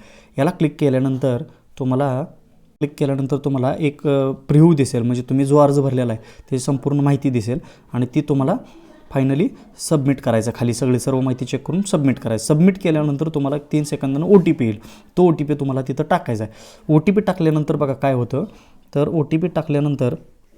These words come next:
मी ना हे जे, अ, इमेज दिसते तुम्हाला त्याला क्लिक करायचं आहे. त्यानंतर तुम्हाला अशा पद्धतीने पूर्ण फॉर्म दिसेल. हे जे स्क्रीनशॉट काढायचं आहे आणि ह्याची प्रिंटआउट काढून घ्यायची तुम्हाला.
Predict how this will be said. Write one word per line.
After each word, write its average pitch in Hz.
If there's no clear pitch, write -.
मी 113
ना 110
हे 123
जे, 127
अ, 117
इमेज 123
दिसते 123
तुम्हाला 110
त्याला 113
क्लिक 120
करायचं 110
आहे. 147
त्यानंतर 117
तुम्हाला 120
अशा 120
पद्धतीने 120
पूर्ण 117
फॉर्म 110
दिसेल. 120
हे 107
जे 113
स्क्रीनशॉट 123
काढायचं 107
आहे 160
आणि 117
ह्याची 117
प्रिंटआउट 127
काढून 104
घ्यायची 101
तुम्हाला. 101